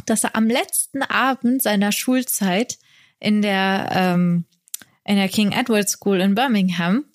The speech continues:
ein Theaterstück, in einem Theaterstück mitgespielt hat?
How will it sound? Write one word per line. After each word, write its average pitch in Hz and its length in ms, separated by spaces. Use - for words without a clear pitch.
ein 226 240
Theaterstück, 214 800
in 208 100
einem 196 240
Theaterstück 202 520
mitgespielt - 540
hat? 214 180